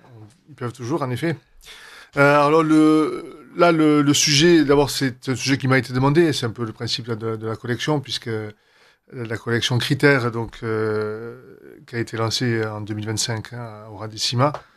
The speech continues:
euh, une nouvelle collection vise à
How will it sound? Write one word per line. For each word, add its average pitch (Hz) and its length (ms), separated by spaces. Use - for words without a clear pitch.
euh, 123 220
une 113 80
nouvelle 117 180
collection 120 520
vise 123 260
à 120 440